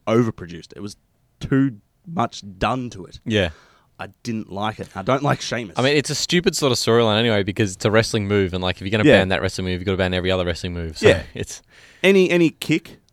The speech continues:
Speaker 1: So that, that means C M Punk's kick to the temple should be banned.
Speaker 2: Yeah.
Speaker 1: Uh, Cody Rhodes' disaster kick or whatever it's called.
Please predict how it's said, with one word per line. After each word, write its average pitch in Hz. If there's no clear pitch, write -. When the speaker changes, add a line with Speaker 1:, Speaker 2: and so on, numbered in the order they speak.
Speaker 1:
So 117
that, 117
that 131
means 117
C 113
M 101
Punk's 113
kick -
to 120
the 98
temple 127
should 110
be 113
banned. 120
Speaker 2:
Yeah. 101
Speaker 1:
Uh, 92
Cody 110
Rhodes' 98
disaster 95
kick -
or 113
whatever 104
it's -
called. 113